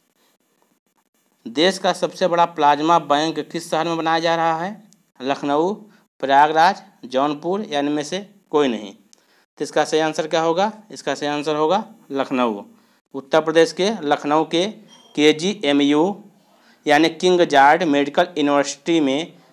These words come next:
देश का सबसे बड़ा प्लाज्मा बैंक बनाया जा रहा है। इसमें आठ सौ तीस यूनिट प्लाज्मा संग्रह किया जा सकेगा। चलिए अगला प्रश्न है,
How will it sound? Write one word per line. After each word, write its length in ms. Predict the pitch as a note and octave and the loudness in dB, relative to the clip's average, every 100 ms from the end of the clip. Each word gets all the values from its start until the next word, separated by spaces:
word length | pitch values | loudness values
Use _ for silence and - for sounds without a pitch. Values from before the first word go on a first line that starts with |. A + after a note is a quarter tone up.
| - | -20
देश 380 | A#2 C#3 F#3 F#3 | -2 2 4 2
का 160 | - D#3 | 2 2
सबसे 340 | D#3 D3 - | 4 -2 0
बड़ा 180 | D3 D3 | 2 4
प्लाज्मा 380 | C#3+ C3+ C3+ C#3 | 4 4 4 2
बैंक 320 | C3+ C#3 F3 G3+ - - | 2 0 -2 -6 -14 -2
बनाया 340 | B2+ C3+ C3 | 2 4 6
जा 180 | B2+ B2+ | 6 4
रहा 280 | A2 A2+ G#2 | 4 2 -2
है। 220 | G#2+ F#2+ - _ _ _ _ _ _ D3 | -8 -12 -16 _ _ _ _ _ _ -8
इसमें 580 | C3+ D#3 F3+ G#3 G#3 - _ _ _ C3+ | -2 2 2 0 -4 -18 _ _ _ 2
आठ 240 | C#3+ F3 | 4 4
सौ 180 | - F3+ | 4 0
तीस 580 | - - E3+ F#3+ E3 D#3 D#3 - - | -2 -8 -2 0 0 -2 -6 -8 -10
यूनिट 440 | C3+ D3+ E3 G3+ | -2 2 2 0
प्लाज्मा 400 | - D3+ D3 D#3 D3+ | 4 4 4 2 2
संग्रह 480 | D3 C3+ D3+ F3 A3 - _ - | 0 0 0 0 0 -6 _ -4
किया 200 | D3+ C#3 | 2 4
जा 120 | A#2+ | 2
सकेगा। 460 | - A2+ G2+ F#2+ F#2 - _ _ _ _ - | -2 -8 -10 -10 -14 -16 _ _ _ _ 0
चलिए 420 | D3+ D#3+ E3+ F#3 - - | 2 4 0 -2 -8 -8
अगला 200 | C#3 D#3+ | 0 0
प्रश्न 300 | D#3+ E3 E3+ | 2 0 0
है, 360 | E3 F3 F3+ - | 2 2 0 -8